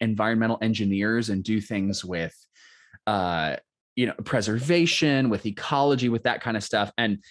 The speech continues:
you know, the, some of the graduate schools at the Ivy Leagues are great for that. But if you want to do that for your undergrad, there are better places, you know,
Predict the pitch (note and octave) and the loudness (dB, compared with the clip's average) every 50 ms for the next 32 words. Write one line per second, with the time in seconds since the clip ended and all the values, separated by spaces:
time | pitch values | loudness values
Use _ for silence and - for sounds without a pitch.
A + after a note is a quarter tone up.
0 | - - B2 A#2 G#2 G2 F#2+ - _ _ _ _ _ - - A2+ - E3+ E3 D3 | -6 -2 0 2 2 0 0 -4 _ _ _ _ _ -6 -4 -2 0 2 2 2
1 | A#2 G2+ A2 B2 G3 B3+ G#3+ D3 B2+ - - A#2+ A2+ G2+ G2+ G2+ G#2+ G2+ G2 G2 | 2 2 2 2 2 4 2 2 0 2 0 0 0 0 0 -2 0 0 0 0
2 | G2 F#2+ F#2 E2 - F#2+ E2+ C3 D#3+ F3+ - - B2+ G#2 G2 F#2+ F2+ - - - | 0 -2 -4 -4 -6 -4 -2 -2 -2 -2 0 -2 0 2 2 0 0 0 -2 -2
3 | - - C#3 C3+ C#3 C#3 F#3+ D4 F#4+ G#4 G4+ F#4+ D#4 F3+ - E3 D#3+ E3 D#3 - | 0 0 -2 0 0 2 4 4 4 4 4 4 2 2 2 0 2 2 0 0
4 | - C#3+ C3 A2+ G#2 - - D#3 G3 G3 C#3+ A2+ A2+ G#2+ G2+ G2+ G2+ - G#3 C#4+ | 0 -2 0 0 -2 -2 -2 0 2 2 2 2 2 2 2 2 2 2 2 2
5 | D#4+ F#3 B2+ A2+ - C3+ D3 E3 C#3+ A#2 G#2 - - D3+ D#3+ D3+ - A#2 G#2 G2+ | 2 2 0 -2 0 0 2 2 2 0 -2 -2 0 0 0 0 0 -2 -2 -2
6 | - - - B2 A2 F#2 F2 F2 | -4 -4 -2 0 0 0 0 -2